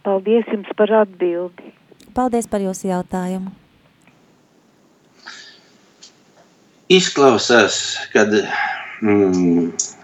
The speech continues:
Speaker 3: ir bijusi kāda saruna ar, ar, ar, nu, visdrīzāk ar kādiem sektantiem, pagremdēt, pagremdēt. Tas ir tas pats, kas kristīts, baptizo.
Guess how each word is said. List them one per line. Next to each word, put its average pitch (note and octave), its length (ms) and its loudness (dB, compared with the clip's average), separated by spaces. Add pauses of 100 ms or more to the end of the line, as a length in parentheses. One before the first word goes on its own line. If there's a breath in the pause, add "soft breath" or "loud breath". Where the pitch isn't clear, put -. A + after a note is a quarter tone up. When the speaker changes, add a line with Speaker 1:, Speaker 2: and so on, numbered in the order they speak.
(220 loud breath)
Speaker 3:
ir G#2+ 260 2
bijusi A#2+ 480 4
kāda F#2+ 340 0
saruna G#2 680 0
ar, F#2 100 -4
ar, F2+ 160 -4
ar, F2 140 -4 (500)
nu, - 280 -8
visdrīzāk G2 600 0
ar - 140 -4 (220)
kādiem D#2+ 340 -2
sektantiem, E2 920 -2
pagremdēt, D#2+ 960 -4
pagremdēt. E2+ 680 -6
Tas - 220 -2
ir - 100 2
tas - 200 -4
pats, - 280 -6
kas - 220 -6 (100)
kristīts, - 800 -4
baptizo. F2+ 800 -2